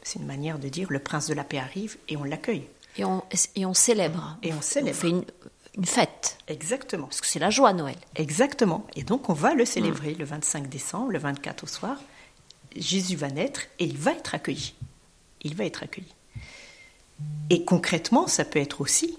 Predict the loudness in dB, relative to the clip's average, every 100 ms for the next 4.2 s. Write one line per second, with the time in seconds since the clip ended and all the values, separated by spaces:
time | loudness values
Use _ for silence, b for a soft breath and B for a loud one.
0 | -12 -20 -20 -20 -20 -20 -20 -20 -12 -8
1 | -8 -2 -2 0 -2 -2 2 2 4 2
2 | 2 4 2 0 0 2 4 4 4 2
3 | -8 -20 -20 -20 -20 -20 -20 -20 -6 0
4 | 2 2